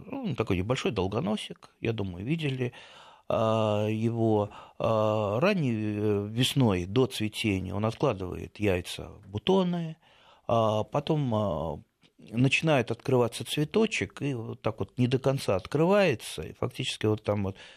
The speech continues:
таким чехольчиком, а, зак-, зак-, закрыт пестик, и там сидит эта личинка. То есть всё, плода уже не будет, несмотря на то, что там ц-, цветочек практически распустился. А, что делать? А, борьба с цветоедом, а, может быть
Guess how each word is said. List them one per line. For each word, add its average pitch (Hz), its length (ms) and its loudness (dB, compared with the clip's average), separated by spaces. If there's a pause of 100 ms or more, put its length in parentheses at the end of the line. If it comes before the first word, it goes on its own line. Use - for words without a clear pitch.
(160)
таким 117 280 0
чехольчиком, 107 920 0
а, 95 160 -2
зак-, 113 300 0
зак-, 120 220 0
закрыт 117 360 -2 (120)
пестик, - 420 -2
и - 40 -2
там 135 180 0
сидит 113 360 -6
эта 87 200 -4
личинка. - 640 -12
То - 80 -20
есть - 80 -12
всё, 98 340 0 (400)
плода 139 340 2
уже 120 180 0
не 135 140 0
будет, 170 280 2
несмотря 113 480 0
на 101 140 2
то, 127 120 0
что 87 520 -2
там 87 160 -8
ц-, - 160 -6
цветочек - 420 -2
практически - 480 -4
распустился. - 880 -10 (580)
А, 87 840 0
что - 260 0
делать? 87 680 -6 (500)
А, 90 360 2
борьба 156 400 2
с - 20 -6
цветоедом, 147 840 0
а, 101 200 -2
может 123 340 2
быть 110 500 0